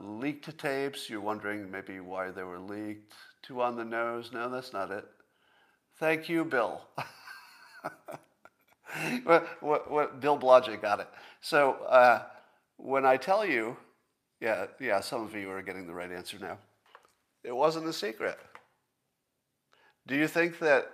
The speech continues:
uh, uh, do you think that Iran's military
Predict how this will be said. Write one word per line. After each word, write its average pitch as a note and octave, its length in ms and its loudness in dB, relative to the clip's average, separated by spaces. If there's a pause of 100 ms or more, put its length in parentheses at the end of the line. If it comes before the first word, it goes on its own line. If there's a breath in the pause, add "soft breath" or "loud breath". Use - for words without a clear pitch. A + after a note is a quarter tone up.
uh, - 40 -2
uh, G#2 380 0
do G#2+ 120 -12
you C3 80 -4
think C#3+ 240 -6
that C3 140 -2
Iran's A2+ 680 2
military B2 800 -2